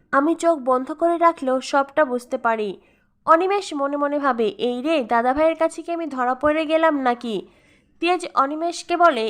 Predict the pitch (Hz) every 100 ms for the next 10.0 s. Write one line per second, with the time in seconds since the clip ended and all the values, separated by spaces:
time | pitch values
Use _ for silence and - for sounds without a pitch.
0 | - - 285 233 262 294 294 320 330 330
1 | 302 262 - - 294 262 233 233 220 180
2 | - _ _ _ - 277 294 330 349 330
3 | 320 262 254 302 302 302 302 247 220 233
4 | 254 - _ 254 247 294 302 320 330 320
5 | 269 - 311 285 269 233 226 208 180 -
6 | _ _ _ _ - 320 320 349 339 294
7 | 247 262 214 214 - 294 269 302 302 269
8 | 269 302 277 247 247 294 302 339 - 254
9 | 247 277 294 311 320 302 240 226 220